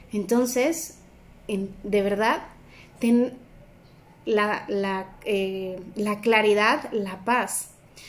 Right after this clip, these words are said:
De, lo que vas a encontrar es tu esencia, lo que realmente eres, que es amor incondicional. Una energía de alta frecuencia vibratoria que te va a acoger y que eso eres tú ahorita, dentro de ti,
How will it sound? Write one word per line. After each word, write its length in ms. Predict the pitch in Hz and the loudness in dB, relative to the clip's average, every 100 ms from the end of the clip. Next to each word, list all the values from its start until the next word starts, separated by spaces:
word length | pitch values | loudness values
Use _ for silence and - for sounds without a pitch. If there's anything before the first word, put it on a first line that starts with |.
| - - | -16 -4
De, 160 | 208 208 | -4 0
lo 200 | 240 220 | 2 2
que 120 | 226 | 2
vas 220 | 226 247 | 2 2
a 40 | 269 | 2
encontrar 680 | 262 208 196 208 208 277 - - - - | 2 0 -2 0 0 -2 -6 -18 -20 -10
es 400 | - 240 233 - - - | 0 2 2 -4 -12 -18
tu 100 | - | -10
esencia, 760 | 202 196 214 208 202 - 185 - - - - - - | -8 -6 -2 -2 -4 -6 -8 -10 -16 -20 -20 -16 -8
lo 140 | 208 | -6
que 100 | 220 | -4
realmente 720 | 208 220 220 214 214 190 185 | -2 0 0 -2 -2 -6 -4
eres, 300 | 190 214 226 - - - - | -4 -6 -10 -16 -20 -20 -6
que 100 | 214 | -4
es 140 | - | -4
amor 300 | 208 208 208 | -2 0 0
incondicional. 760 | 214 196 185 185 - 190 185 180 - - - - | -2 -4 -8 -8 -6 -6 -6 -8 -14 -20 -20 -4
Una 100 | 220 | 0
energía 540 | 220 208 208 226 214 | 2 0 0 -2 0
de 140 | 208 202 | 0 0
alta 360 | 208 226 226 | 0 0 -2
frecuencia 600 | 202 208 202 214 208 226 | -8 -8 -6 -4 -4 -2
vibratoria 640 | 214 208 190 - 220 220 220 | 0 0 -2 0 2 2 0
que 100 | 214 | -2
te 160 | 214 208 | 0 2
va 100 | 214 | 2
a 60 | |
acoger 460 | 214 233 226 233 240 | 2 0 2 2 2
y 140 | 240 | 0
que 220 | 233 220 | 0 2
eso 260 | 233 233 226 | 2 0 0
eres 320 | 226 233 233 | 4 2 2
tú 140 | 247 233 | 2 2
ahorita, 540 | 208 208 233 - 190 | 2 2 0 -2 -4
dentro 380 | 196 240 247 254 | 2 2 2 2
de 140 | 220 | 0
ti, 220 | 208 196 | 0 -4